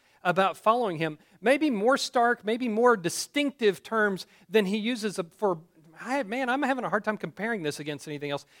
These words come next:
He's using some really, uh, uh, maybe divisive even terms, really, really,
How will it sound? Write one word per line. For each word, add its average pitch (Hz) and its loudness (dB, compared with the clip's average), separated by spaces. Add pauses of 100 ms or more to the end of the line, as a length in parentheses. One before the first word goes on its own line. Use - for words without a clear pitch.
He's 254 2
using 269 -2
some 190 -2
really, 262 0 (260)
uh, 175 0
uh, 175 -2 (120)
maybe 240 0
divisive 175 2
even 147 -4
terms, 143 -8
really, 214 -2
really, 208 0